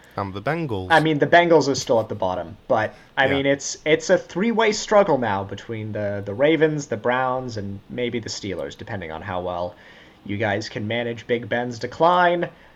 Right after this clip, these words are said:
Speaker 1: Mm.
Speaker 2: and literally everything else.
Speaker 1: Oh, also, talking about the Steelers, they, uh, extended Mason Rudolph's contract.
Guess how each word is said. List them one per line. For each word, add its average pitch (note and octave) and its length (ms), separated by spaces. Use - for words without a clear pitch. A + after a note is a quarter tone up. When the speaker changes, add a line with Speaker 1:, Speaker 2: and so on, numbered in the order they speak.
Speaker 1:
Mm. G2+ 400
Speaker 2:
and A#2 460
literally G2+ 560
everything E2 360
else. F#2+ 360
Speaker 1:
Oh, B2 120
also, B2 460
talking B2 240
about G#2+ 220
the G#2 60
Steelers, F#2+ 540
they, G#2+ 380
uh, G#2 140
extended G#2 560
Mason G#2 380
Rudolph's G2+ 500
contract. G#2+ 680